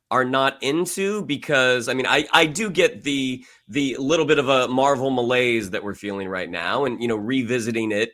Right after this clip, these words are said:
might, it's, it's not going to, it's not gonna scratch the itch that Secret Invasion would've if it had knocked it out of the park for everybody.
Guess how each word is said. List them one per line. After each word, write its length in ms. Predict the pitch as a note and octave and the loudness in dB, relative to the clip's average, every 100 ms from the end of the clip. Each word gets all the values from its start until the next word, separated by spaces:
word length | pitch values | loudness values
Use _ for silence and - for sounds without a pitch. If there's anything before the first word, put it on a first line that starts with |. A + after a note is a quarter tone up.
| A#2 | -2
might, 340 | A#2 B2 B2 - | 0 2 0 -2
it's, 200 | C3+ - | -6 -2
it's 240 | E3+ F3 | -4 -2
not 320 | G3 F3+ F3 C#3 | 2 2 2 0
going 280 | D#3 D3+ C#3 | 0 0 0
to, 300 | D3 C#3 A#2+ - - | -4 -4 -6 -12 -2
it's 180 | F3+ F#3 | 0 4
not 160 | F#3+ F3+ | 4 4
gonna 140 | E3+ | 0
scratch 420 | - D3 C#3+ C3+ | 0 6 6 4
the 200 | C3 - | -2 0
itch 320 | A#2+ A#2 - F#2+ | 0 0 -4 -6
that 360 | A2+ A2 G2+ _ _ _ _ - | -2 0 -2 _ _ _ _ -12
Secret 420 | - F3 D#3+ D3 | -6 -4 -2 -2
Invasion 580 | C3 B2+ B2 A#2+ A#2 B2+ | 0 0 0 0 -2 4
would've 480 | F3+ D3+ B2+ A#2 A2+ | 8 8 6 2 -2
if 220 | A#2 A2+ | -6 -2
it 180 | B2 A#2 | -4 -2
had 240 | A#2 G#2+ | -4 -4
knocked 360 | A2+ A#2 A2+ - | 0 2 2 0
it 80 | G#2+ | -4
out 120 | G2+ | -4
of 40 | |
the 80 | F2+ | -4
park 280 | B2 G#2 - | -2 -2 -2
for 100 | F#2 | -8
everybody. 500 | E2 C#2+ C2+ - | -8 -12 -16 -16